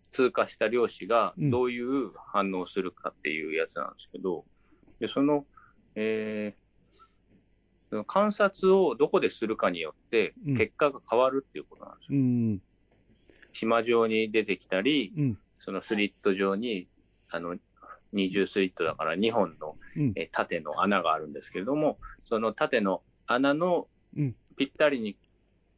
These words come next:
Speaker 1: えー、重なるような二本の線ができるだけだったり、
Speaker 2: うん。うん。
Speaker 1: えー、波のように、波を、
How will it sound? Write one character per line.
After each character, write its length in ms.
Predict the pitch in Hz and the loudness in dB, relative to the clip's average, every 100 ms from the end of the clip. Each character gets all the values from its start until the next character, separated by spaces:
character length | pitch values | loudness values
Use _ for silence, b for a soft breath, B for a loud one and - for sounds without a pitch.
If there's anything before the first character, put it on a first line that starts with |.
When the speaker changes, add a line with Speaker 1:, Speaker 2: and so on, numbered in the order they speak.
| _ _ _ _ | _ _ _ _
Speaker 1:
え 360 | 95 92 92 92 | -10 -8 -10 -8
ー、 120 | - | -2
重 100 | 123 | 0
な 100 | 113 110 | 2 2
る 100 | 117 | 2
よ 140 | 139 | 4
う 40 | |
な 140 | 110 85 - | 2 -2 -4
二 160 | 123 143 | 0 0
本 280 | 135 90 78 | 2 -4 -6
の 200 | 78 - _ - | -12 -12 _ -4
線 300 | 139 107 80 | 0 0 -2
が 200 | 87 107 | -2 -2
で 120 | 98 101 | 0 -4
き 160 | - | 0
る 100 | 107 | -2
だ 160 | 87 87 | 0 -4
け 300 | - 101 - _ | 0 -2 -2 _
だ 100 | 92 | -4
っ 60 | - | -2
た 120 | 120 | -4
り、 260 | 156 190 117 | 0 -2 -2
Speaker 2:
う 40 | 143 | -2
ん。 40 | |
う 40 | 135 | 0
ん。 80 | 98 _ _ - _ _ _ | -2 _ _ -20 _ _ _
Speaker 1:
え 280 | 78 76 78 | -12 -12 -12
ー、 200 | 90 101 | -6 -2
波 300 | 104 107 120 | 0 2 2
の 140 | 117 | 4
よ 200 | 113 110 92 | 4 2 -2
う 60 | |
に、 140 | 101 - _ _ _ _ _ - | -6 -14 _ _ _ _ _ -6
波 360 | 139 147 120 | -2 0 0
を、 200 | 98 65 | 0 -2